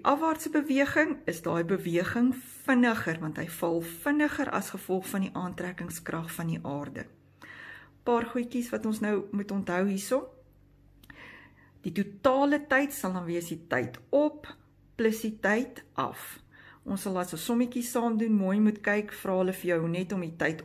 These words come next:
op uit te werk, of vra hulle net vir jou om die tyd af uit te werk, maar belangrik om te weet, die totale tyd is dan die tyd op plus die tyd af. Ek het net nou vir julle gesê, daai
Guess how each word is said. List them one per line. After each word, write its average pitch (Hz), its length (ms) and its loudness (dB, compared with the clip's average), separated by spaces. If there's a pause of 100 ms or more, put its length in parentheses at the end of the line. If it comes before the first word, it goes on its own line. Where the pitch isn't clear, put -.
op 254 220 4
uit 254 240 0
te 269 80 0
werk, 269 420 2 (400)
of 190 160 -4
vra 190 200 0
hulle 180 140 2
net 175 220 -6
vir 165 100 -4
jou 156 60 0
om 156 80 -2
die 147 120 -10
tyd 156 320 0
af 262 280 0
uit 247 180 0
te 254 100 2
werk, 254 400 4 (340)
maar 180 140 -2
belangrik 180 480 0
om 170 80 -6
te 170 120 -8
weet, 170 240 -2
die 165 120 -6
totale 185 640 0
tyd 170 460 -2
is 165 260 -6
dan 160 280 -2
die 156 180 -6
tyd 160 360 -4
op 254 340 2
plus 190 200 -4
die 170 180 -8
tyd 170 380 -4 (140)
af. - 380 -6 (340)
Ek - 60 -16
het 165 200 -4
net 202 160 -2
nou 220 120 0
vir 214 160 -2
julle 208 120 0
gesê, 240 560 0 (540)
daai 170 320 2